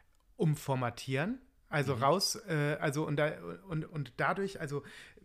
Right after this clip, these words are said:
Speaker 1: entsteht ja quasi das Business, wenn du halt quasi einen, einen gelernten Skill, ein Know-how, irgendwas, eine Dienstleistung, die du kannst, ähm, äh, durch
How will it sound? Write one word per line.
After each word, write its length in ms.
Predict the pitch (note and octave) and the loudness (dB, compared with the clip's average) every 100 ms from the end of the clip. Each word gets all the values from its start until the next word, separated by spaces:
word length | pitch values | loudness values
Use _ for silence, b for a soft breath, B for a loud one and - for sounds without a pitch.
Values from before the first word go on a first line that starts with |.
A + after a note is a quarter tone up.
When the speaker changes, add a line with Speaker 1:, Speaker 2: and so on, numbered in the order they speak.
| - G3 F3+ _ _ - - G3 - _ G#3 | -20 -20 -20 _ _ -20 -20 -20 -20 _ -10
Speaker 1:
entsteht 440 | F3 - F3+ G3+ | -4 -2 -2 0
ja 100 | E3 | -2
quasi 340 | C#3 C#3 B2+ B2 | -2 0 0 0
das 200 | A#2+ - | -4 -2
Business, 360 | B2 - A2+ | -4 -2 -4
wenn 140 | C#3 D3 | -2 0
du 160 | D#3 | 0
halt 380 | D3 C#3+ - D#3+ | 0 0 -4 -16
quasi 400 | - C#3+ C3 C3 | -6 -4 -2 -2
einen, 340 | B2+ B2 B2 | -2 -2 -6
einen 240 | - B2+ B2+ | -4 -4 -2
gelernten 460 | A#2+ B2+ C#3 - | -2 0 -2 -4
Skill, 320 | A#2 - F#3 G#3 | -10 -4 -2 -2
ein 160 | C3+ | -2
Know-how, 500 | B2+ B2+ C#3 F3+ F3 - | -4 -4 -2 -2 -4 -8
irgendwas, 520 | F3 E3 D#3 C#3 - | -8 -8 -6 -8 -8
eine 280 | F3+ C#3+ A#2+ | -6 -4 -2
Dienstleistung, 720 | E3 G3+ - E3 E3 - D3+ | -2 -2 -4 -6 -6 -6 -4
die 100 | C#3 | -4
du 80 | C3 | -6
kannst, 480 | - E3 F#3+ - B B B B - | -4 -2 -2 -6 B B B B -4
ähm, 420 | D#3 D3 D#3 D3+ B B B B B - - | 2 4 2 0 B B B B B -20 -4
äh, 600 | D#3 C#3+ C#3 C#3 C3+ C3+ - - - - | 0 4 4 4 2 0 -6 -18 -18 -10
durch 440 | - E3 E3 - | 0 2 2 -4